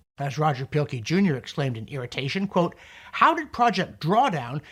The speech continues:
the Nature Conservancy, and Stripe get to write the overview chapter on climate for the U S N C A," end quote. Everyone would object, he notes,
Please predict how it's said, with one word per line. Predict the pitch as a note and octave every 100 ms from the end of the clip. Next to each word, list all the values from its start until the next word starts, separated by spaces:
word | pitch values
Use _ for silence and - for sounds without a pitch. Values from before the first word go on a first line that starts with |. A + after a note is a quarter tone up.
| -
the | D#3+
Nature | D#3 F3 D4 D4 C#4+
Conservancy, | A#3 - C3 A#2+ A2+ D3+ -
and | D#3
Stripe | - - - A3 D4 B2 -
get | D#3+ G3
to | G3
write | D3+ D3
the | D#3 C#3+
overview | F#3+ A#3+ C4 A#3+ F#3+ D#3
chapter | D3 C3+ -
on | A#2+
climate | - A#3 A3+ C3 - - -
for | -
the | A3
U | A3+ C#3
S | B2+ -
N | A#2+ A2
C | - F3+ A3+
A," | D#4 B3+
end | B2 A2+
quote. | - - - - _ _ _ _ _ _ _ _ _ _ _ -
Everyone | G#3+ B3+ C#4+ G#3+
would | C#3+ B2
object, | A2 C3 C4 D4
he | -
notes, | C3 F2+ F2+ -